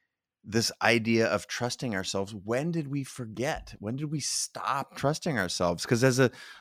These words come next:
little toddler, right, we realize that we're standing on our own two legs, that when we move our right foot, that it goes, you know, forward, or we learn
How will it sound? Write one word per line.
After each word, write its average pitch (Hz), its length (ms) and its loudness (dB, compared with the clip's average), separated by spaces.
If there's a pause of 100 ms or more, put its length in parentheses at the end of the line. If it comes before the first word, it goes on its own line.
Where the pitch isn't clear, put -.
little 139 320 8
toddler, 120 600 6
right, 110 280 4
we 107 320 0 (280)
realize 104 580 8
that 110 100 8
we're 104 100 4
standing 123 480 4
on 101 140 4
our 98 80 2
own 95 240 2
two 98 180 -6
legs, 101 440 0
that 95 160 0
when 104 180 2
we 104 100 2
move 110 260 2
our 104 140 4
right 113 260 2
foot, 117 300 2 (220)
that 98 260 2
it 101 160 -4
goes, 92 400 -2 (180)
you 113 140 -6
know, 95 220 -4 (120)
forward, 104 480 0
or 101 320 4 (300)
we 107 120 2
learn 131 440 8